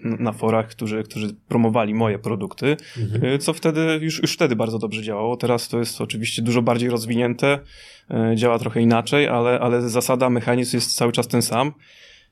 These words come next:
Speaker 1: E, i, i, i kolejną, e, rzeczą jest takie też długoterminowe budowanie strategii, czyli gdzie chcemy z tą marką być, czyli ja-,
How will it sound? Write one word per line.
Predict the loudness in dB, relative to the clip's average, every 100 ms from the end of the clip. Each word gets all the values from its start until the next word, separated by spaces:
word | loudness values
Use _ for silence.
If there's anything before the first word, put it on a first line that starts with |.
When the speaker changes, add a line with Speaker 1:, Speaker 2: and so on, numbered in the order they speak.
| -4
Speaker 1:
E, | 0 2 2 2
i, | 2 2 4
i, | 0 0 -2
i |
kolejną, | 2 4 4 4 4 4 0 -2 -2 0 2
e, | 2
rzeczą | 0 2
jest | 0
takie | 2 0
też | 0 -2 -2 -4
długoterminowe | 0 2 2 2 4 4 2
budowanie | 2 2 2 0
strategii, | 0 -2 0 0 2 2 0 -14 _ _ _ _ _ _ -18 -10
czyli | -4 -2
gdzie | 0 0
chcemy | 0 0 2 0 -2
z | -4
tą | 0
marką | 0 0 -2
być, | -2 -2
czyli | -2 -2
ja-, | 0